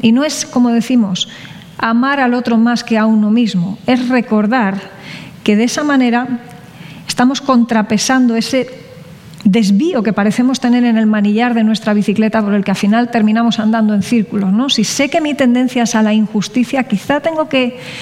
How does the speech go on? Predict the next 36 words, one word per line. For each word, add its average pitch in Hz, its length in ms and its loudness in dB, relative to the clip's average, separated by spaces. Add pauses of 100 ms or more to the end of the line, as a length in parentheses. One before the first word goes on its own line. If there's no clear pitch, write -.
(180)
obligarme 226 840 2 (580)
a 214 100 2
pensar 226 380 0
más 233 220 0
en 220 100 2
esto 214 240 -2
para 214 360 0 (500)
justo 262 260 0
llevarme 226 600 0
la 202 120 0
trayectoria 202 640 0
a - 20 0
otro 196 220 -2
lugar. 196 320 0
Y 196 60 0
por 220 180 0
otro 240 220 0
lado, 208 420 0
¿estoy 240 240 0
siendo 262 520 0
honesto 220 560 0 (1160)
en 196 80 4
lo 196 100 2
que 202 80 -2
acabo 226 300 0
de 226 80 2
decir? 262 340 -2
¿Lo 208 120 0
que 196 60 0
acabo 233 280 0
de 269 80 0
decir 262 320 0
responde 240 400 2
a 233 80 0
una 226 220 0
verdad? 202 340 0